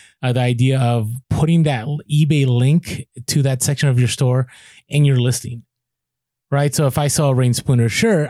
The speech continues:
I put that link to that category in the description.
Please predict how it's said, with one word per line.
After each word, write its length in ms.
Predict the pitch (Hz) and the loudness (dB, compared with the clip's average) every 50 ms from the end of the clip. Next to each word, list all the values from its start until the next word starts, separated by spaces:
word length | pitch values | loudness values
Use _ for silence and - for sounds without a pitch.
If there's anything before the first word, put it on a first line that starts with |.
| - _ | -6 _
I 140 | - 135 139 | -4 -2 -2
put 220 | 131 - 156 139 | 0 0 -2 -2
that 140 | - 135 123 | 0 -2 0
link 220 | 127 135 147 143 - | 2 2 2 0 0
to 80 | 143 | 0
that 140 | 131 120 120 | -2 -2 -2
category 580 | - - 135 131 135 135 127 143 139 135 127 120 | -2 -2 -2 0 0 0 2 2 2 2 0 -2
in 320 | - - 135 139 147 151 | -2 -2 2 2 4 4
the 240 | 139 135 123 117 113 | 4 2 2 0 0
description. 680 | 107 113 107 - - - 139 139 - - 190 202 220 | -2 -2 -2 -2 -2 -2 -2 -2 0 0 2 0 0